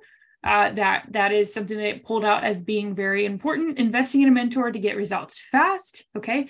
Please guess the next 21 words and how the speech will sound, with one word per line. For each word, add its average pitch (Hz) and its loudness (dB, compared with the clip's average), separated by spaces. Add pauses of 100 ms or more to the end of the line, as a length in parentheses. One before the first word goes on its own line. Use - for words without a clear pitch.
(220)
So 277 0
if 254 2
you 262 6
click 392 -2
on 208 0
this, 190 -6
it - -8
actually 277 0
takes 247 -10
you 185 0
exactly 214 -4
to 190 -2
where 185 -8
it 170 -8
is 185 -12
in 202 -6 (400)
this, - -6
as 190 -6
you 208 -2
can 208 -6
see 294 0